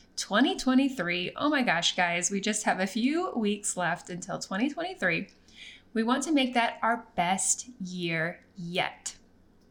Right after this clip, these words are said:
And by incorporating year-end reviews into my life, I've been able to grow really tremendously over the past several years. And so I'm really excited to share this with you so you can incorporate this into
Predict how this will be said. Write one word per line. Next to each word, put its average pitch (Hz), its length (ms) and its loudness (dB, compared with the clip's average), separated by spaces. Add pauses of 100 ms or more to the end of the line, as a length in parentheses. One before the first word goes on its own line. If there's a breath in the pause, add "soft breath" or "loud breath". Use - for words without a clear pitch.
And 240 120 6
by 247 140 6
incorporating 247 840 4
year-end 220 500 4
reviews 202 480 4
into 190 500 -2
my 202 380 2
life, - 840 -2 (120)
I've 247 400 4
been 277 140 4
able 214 340 0
to 196 500 0 (520 loud breath)
grow 349 760 4
really 359 340 2
tremendously 320 680 2
over 202 140 2
the 220 80 0
past 208 320 0
several 202 320 -2
years. 262 380 4
And 214 120 -2
so 233 80 -2
I'm 226 220 0
really 294 260 2
excited 196 580 0
to 190 380 0
share 226 360 2
this 247 240 0
with 208 160 -6
you 185 140 -2
so 220 120 0
you 208 140 -2
can 214 160 -2 (180)
incorporate 226 600 0
this 185 240 -2
into 185 540 -2